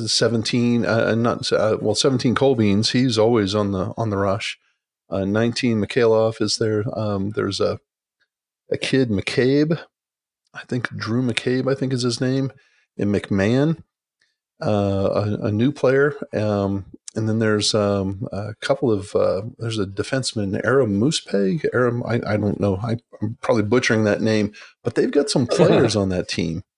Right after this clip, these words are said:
Speaker 1: And if they would just play hockey, and I don't know if it's the young kids. I don't think so. I think it's more the returners, um, 'cause I know, I,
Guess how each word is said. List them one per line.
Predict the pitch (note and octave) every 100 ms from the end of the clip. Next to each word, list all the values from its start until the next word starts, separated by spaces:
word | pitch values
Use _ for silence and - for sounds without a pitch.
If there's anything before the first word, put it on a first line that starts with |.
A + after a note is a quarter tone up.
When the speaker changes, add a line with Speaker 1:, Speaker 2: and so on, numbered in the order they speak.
| _ _ _ _ _ _ _ _ _ _ _ - _ _ -
Speaker 1:
And | C3
if | A#2
they | D#3+
would | F#3 D3
just | C3+ B2+ - - _
play | - C#3 C3+
hockey, | G#2 - C3+ C3 C3+ - - _ _ _ _
and | A#2+ B2+
I |
don't | D3 C3+
know | B2+ A#2+
if | -
it's | A2+ - - - -
the | - G2+
young | A2+ C3+
kids. | - B2+ A2
I | G#2+
don't | A#2 -
think | G#2+
so. | -
I | F2
think | A2
it's | G#2 -
more | A2
the | G2
returners, | F2+ E2 - G#2+ F#2 F2 - -
um, | - G2+ F2
'cause | A2+
I | G2+
know, | G#2 G2 F#2+
I, | G2+